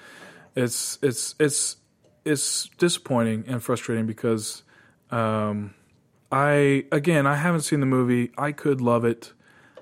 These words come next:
um, but I've felt, I just kinda had a feeling I mean, m-, so most of the reviews I've seen, other than, like,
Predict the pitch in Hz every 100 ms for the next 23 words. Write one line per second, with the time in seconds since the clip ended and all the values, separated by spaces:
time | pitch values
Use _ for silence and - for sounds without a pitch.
0 | - 123 117 113 113 117 123 117 - _
1 | _ _ 160 196 226 - - - - 202
2 | 214 - _ _ _ _ _ _ _ _
3 | 170 202 214 233 - 208 190 151 175 147
4 | - 139 123 110 95 _ _ _ _ _
5 | _ _ _ _ _ _ 156 160 156 160
6 | - 165 156 208 214 190 151 139 131 -
7 | 123 123 - 123 110 107 - - - -
8 | 156 165 143 135 127 120 113 - -